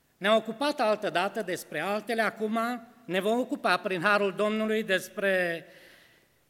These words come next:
Fericirea din, uh, versetul nouă: „Ferice de cei împăciuitori, căci ei vor fi fii ai lui Dumnezeu.” Ferice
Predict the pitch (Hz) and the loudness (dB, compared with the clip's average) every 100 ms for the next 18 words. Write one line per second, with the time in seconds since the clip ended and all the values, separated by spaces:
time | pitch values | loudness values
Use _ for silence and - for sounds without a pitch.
0 | _ - 208 196 202 262 269 208 196 185 | _ 2 2 4 2 4 4 4 2 2
1 | 180 170 165 156 143 165 170 214 202 220 | 0 0 0 -2 0 0 2 2 2 2
2 | 220 202 156 160 170 185 - - - _ | 2 2 2 2 2 0 -8 -20 -20 _
3 | _ - 220 196 247 240 269 180 175 226 | _ -2 4 6 4 2 2 2 2 2
4 | 233 220 233 202 202 180 - 202 220 233 | 0 0 0 0 -2 -4 2 4 4 0
5 | 220 214 180 175 220 233 190 180 - 208 | -4 0 0 2 0 0 -2 -4 -6 -6
6 | 226 240 - - _ _ - 214 233 247 | -6 -6 -12 -20 _ _ -2 0 2 0
7 | - - - - 196 220 208 190 220 160 | -6 -16 -20 -2 0 2 -2 -4 -4 -4
8 | 190 214 226 - 240 190 123 - - _ | -4 -2 -2 -2 -2 -2 -4 -10 -20 _
9 | _ _ _ _ _ _ _ _ _ _ | _ _ _ _ _ _ _ _ _ _
10 | _ _ _ _ - - 202 185 240 285 | _ _ _ _ -20 -2 2 4 4 0
11 | - 262 254 | 0 0 0